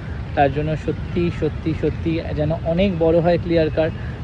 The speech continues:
আহ, এইটুকু প্রে করবো। আমি প্রে করা ছাড়া তো আর কিছু করতে পারি না ভগবানের কাছে, তো এইটুকুই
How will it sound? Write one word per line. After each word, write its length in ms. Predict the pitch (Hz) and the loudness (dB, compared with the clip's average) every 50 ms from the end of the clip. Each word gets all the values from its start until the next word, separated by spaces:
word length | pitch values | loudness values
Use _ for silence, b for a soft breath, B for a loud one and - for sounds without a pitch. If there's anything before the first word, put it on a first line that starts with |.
| - - - | -10 -6 -4
আহ, 140 | 131 135 127 | -4 -4 -2
এইটুকু 320 | 165 160 143 165 156 165 151 - | -2 -2 -2 0 -2 -2 -2 0
প্রে 160 | - 160 160 143 | 0 0 0 2
করবো। 240 | 165 160 156 147 156 | 2 2 2 2 0
আমি 220 | - 165 156 160 | -2 -2 -2 -2
প্রে 200 | - - 175 170 - | 0 2 2 2 4
করা 160 | 175 165 165 160 | 4 4 4 6
ছাড়া 180 | - 175 170 | 4 4 4
তো 100 | 156 175 | 4 4
আর 80 | 170 160 | 4 2
কিছু 180 | 160 160 - - | 2 -2 -2 -2
করতে 240 | 170 156 - 185 180 | -2 -2 0 0 0
পারি 140 | 185 190 | 0 0
না 80 | 196 190 | 0 0
ভগবানের 420 | 165 156 156 156 151 151 156 160 | 0 0 -2 0 -2 -2 -2 -2
কাছে, 200 | 170 160 - 160 135 - | -2 -2 -2 -4 -6 -4
তো 60 | 147 | -4
এইটুকুই 300 | 139 139 151 151 160 | -4 -4 -2 -2 -2